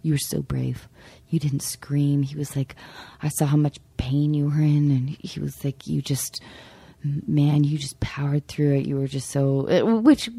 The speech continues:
was exactly what you wanna hear. And, and I hope that, you know, anyway, it, it's like, as women should know that,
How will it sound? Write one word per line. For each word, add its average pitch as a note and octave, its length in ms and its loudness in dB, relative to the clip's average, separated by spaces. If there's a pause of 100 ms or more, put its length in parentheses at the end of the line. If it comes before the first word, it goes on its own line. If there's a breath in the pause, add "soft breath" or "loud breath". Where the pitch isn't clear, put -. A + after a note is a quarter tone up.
(100)
was A3+ 540 -2
exactly F#3 520 -2
what E3+ 140 0
you E3 100 -2
wanna D#3+ 240 2
hear. D3+ 360 2
And, D3 200 2 (420 loud breath)
and D3+ 480 -2 (160)
I D3 60 -4
hope D3+ 300 0
that, C#3+ 220 -2 (560)
you E3+ 160 0
know, C3+ 200 0
anyway, E3+ 400 4
it, - 200 2
it's G3 200 -6
like, F#3+ 240 -2 (800)
as F#3+ 280 -2 (840)
women A#3 380 8
should F#3+ 220 0
know D#3 260 4
that, C3+ 260 -8